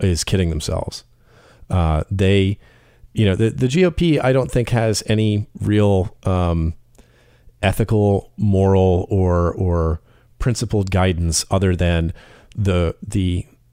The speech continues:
complete hoovering of money out of the working and middle class toward, um, you know, the top one percent. And anything that will accomplish that will be done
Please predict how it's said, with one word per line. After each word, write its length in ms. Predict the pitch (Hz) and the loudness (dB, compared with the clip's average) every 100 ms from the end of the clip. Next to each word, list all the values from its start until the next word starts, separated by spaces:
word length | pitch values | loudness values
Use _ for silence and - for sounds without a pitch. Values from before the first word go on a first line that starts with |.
| _ _ _ _ _ | _ _ _ _ _
complete 600 | - 117 113 - 135 135 | -4 -4 -2 -2 0 0
hoovering 560 | - - 117 110 110 101 | -2 0 2 2 2 2
of 100 | 87 | 0
money 360 | 95 95 92 90 | 2 2 2 0
out 220 | 90 87 | 0 0
of 200 | 85 - - | -2 -4 -12
the 300 | 107 95 87 | -6 -2 0
working 460 | 87 95 - 98 | 0 -2 0 0
and 100 | 90 | 0
middle 200 | 90 85 | 0 0
class 480 | 82 92 85 82 - | -2 -2 0 -2 -4
toward, 480 | - 95 87 82 80 - _ _ _ _ - | -6 -2 0 0 -2 -8 _ _ _ _ -6
um, 480 | 90 80 78 87 - - | -2 -2 -2 -6 -10 -16
you 120 | - 90 | -4 -2
know, 100 | 82 | 0
the 100 | 85 | -2
top 280 | 92 85 | 0 -2
one 200 | 98 87 | 0 -2
percent. 500 | 80 80 - 85 80 - _ - - - - | 0 -2 -2 -2 -4 -6 _ -20 -20 -20 -4
And 380 | 98 92 87 85 - | -2 0 0 -4 -2
anything 400 | 131 147 147 127 | 0 0 0 0
that 120 | 117 | 0
will 160 | 104 | 0
accomplish 500 | 95 98 92 98 87 | 0 0 -2 -2 -4
that 400 | - 85 82 - - _ _ _ _ _ | -2 0 -2 -4 -16 _ _ _ _ _
will 180 | 117 113 | -2 0
be 140 | 110 98 | 0 0
done 340 | 90 80 92 | -2 -2 -8